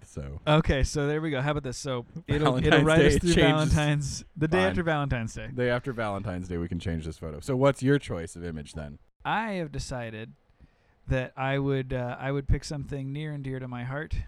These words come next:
Speaker 2: and, and yours as well. And I'm gonna, I'm gonna go ahead and put up a roster team photo of the Chicago Bears.
Speaker 1: Man, the traffic to our Facebook page is just gonna be just so heavy. People are gonna be like, "Oh man,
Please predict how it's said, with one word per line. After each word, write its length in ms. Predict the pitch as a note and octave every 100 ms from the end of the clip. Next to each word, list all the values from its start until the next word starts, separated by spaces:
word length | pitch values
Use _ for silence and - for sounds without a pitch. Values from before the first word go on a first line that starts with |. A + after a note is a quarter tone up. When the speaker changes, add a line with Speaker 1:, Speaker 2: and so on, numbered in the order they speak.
| - -
Speaker 2:
and, 400 | B2 A#2+ A#2 -
and 160 | C3+ A2+
yours 260 | G#2+ G#2+ A2
as 100 | A#2+
well. 340 | C#3+ C#3+ C#3 - _ - -
And 140 | C#3
I'm 120 | C#3+ E3+
gonna, 300 | F3 E3+ -
I'm 120 | D3
gonna 120 | F3+
go 140 | F3 E3+
ahead 180 | D#3+
and 120 | D3 -
put 180 | C#3+
up 160 | C3+ C3+ -
a 80 | B2
roster 460 | C3 C#3+ - D3+
team 300 | C3+ D#3 D3+
photo 400 | C#3+ C#3 B2+ C3+ - - _ _ _ -
of 100 | B2
the 60 |
Chicago 440 | - - C#3 C3 B2+
Bears. 420 | A2 E2 - - - - - -
Speaker 1:
Man, 500 | F#2+ G#2 G#2 E2+ D#2
the 80 | E2
traffic 420 | - B2 A2+ A2+
to 100 | -
our 120 | G2+ F2+
Facebook 480 | G2+ F2+ - E2
page 260 | - E2+ D2+
is 100 | D#2
just 200 | - -
gonna 160 | G2 D#2+
be 260 | D#2 D#2 - _
just 360 | - G#2 - -
so 180 | G#2+ G#2
heavy. 440 | G2+ F2+ E2+ D2+ _ _ _ _ _ -
People 240 | C#3 C#3
are 60 | C#3
gonna 140 | C3+
be 120 | C3
like, 260 | B2 A2+ -
"Oh 180 | D#3+ D#3+
man, 560 | D#3 E3 D#3 A#2 G2+